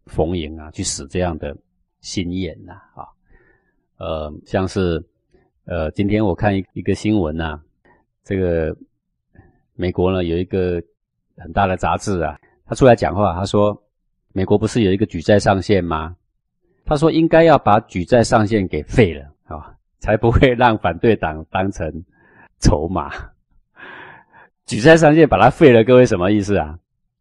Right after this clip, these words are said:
就是爱借多少可以借多少。好啊，那我们还可以再借比目前的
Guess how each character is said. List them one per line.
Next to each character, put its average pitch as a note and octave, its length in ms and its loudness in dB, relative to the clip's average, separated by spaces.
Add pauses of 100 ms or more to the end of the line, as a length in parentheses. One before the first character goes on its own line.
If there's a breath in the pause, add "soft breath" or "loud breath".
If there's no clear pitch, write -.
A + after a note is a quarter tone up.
(540)
就 C3+ 160 -4
是 A#2+ 120 -2
爱 C3 260 2
借 C3 280 2
多 B2 160 2
少 - 280 2
可 - 180 0
以 G2 160 -2
借 A2+ 180 -2
多 G#2+ 220 -4
少。 D#2 320 -6 (300 loud breath)
好 F#2 200 0
啊， G#2+ 200 2 (400 loud breath)
那 C#3 240 -2
我 G#2+ 100 4
们 G#2+ 140 0
还 A2 140 2
可 A#2+ 140 0
以 G2+ 220 2 (160)
再 B2+ 160 2
借 A#2+ 220 2
比 F#2 180 -2
目 A#2 140 4
前 F#2+ 200 0
的 F#2 140 -2